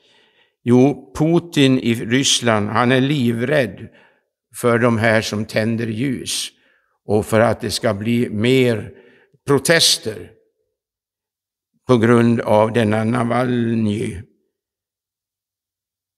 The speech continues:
Han får supportrar. Och det värsta, lät det som på Putin, det var att han är rädd att skolbarnen ska börja engagera sig. Kan det vara Greta-mönstret som har nått ända in i Kreml?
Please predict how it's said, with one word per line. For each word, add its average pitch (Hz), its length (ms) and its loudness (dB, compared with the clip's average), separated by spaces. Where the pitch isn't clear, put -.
Han 117 320 2
får 117 280 -2
supportrar. 120 960 -2
Och 104 120 -4
det 120 120 4
värsta, 139 560 2
lät 120 300 -2
det 117 100 -6
som 107 220 -4
på 107 120 -8
Putin, 107 640 -10
det 120 140 2
var 123 440 2
att 107 100 -2
han 107 180 0
är 110 140 4
rädd 113 440 0
att - 180 -2
skolbarnen 117 1400 -2
ska 110 240 -6
börja 117 460 -6
engagera 107 840 -2
sig. 95 420 -12
Kan 120 260 2
det 135 100 2
vara 120 280 2
Greta-mönstret 123 1300 -6
som 113 160 -8
har 113 100 -2
nått 113 300 -6
ända 104 320 -4
in 110 260 -4
i 110 80 -8
Kreml? 117 600 -8